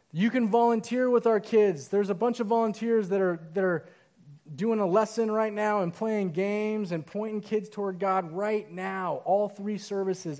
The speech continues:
every single week. You can volunteer in that way, or with junior high kids,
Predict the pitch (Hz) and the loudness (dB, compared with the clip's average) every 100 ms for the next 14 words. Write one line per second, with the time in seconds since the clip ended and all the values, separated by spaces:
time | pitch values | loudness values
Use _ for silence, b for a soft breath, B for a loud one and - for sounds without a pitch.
0 | - 196 190 214 - 208 202 185 175 175 | -6 -6 -4 -8 -6 -8 -6 -4 -4 -6
1 | 175 - - b b b b 175 202 185 | -10 -12 -20 b b b b -8 -6 -4
2 | 190 190 185 202 202 185 165 147 135 131 | -4 -4 -6 -8 -6 -4 -6 -6 -8 -2
3 | 180 202 208 147 214 214 190 202 208 208 | 0 2 0 -2 -2 -2 -4 -4 -2 -2
4 | - 185 143 120 | -2 -4 -4 -8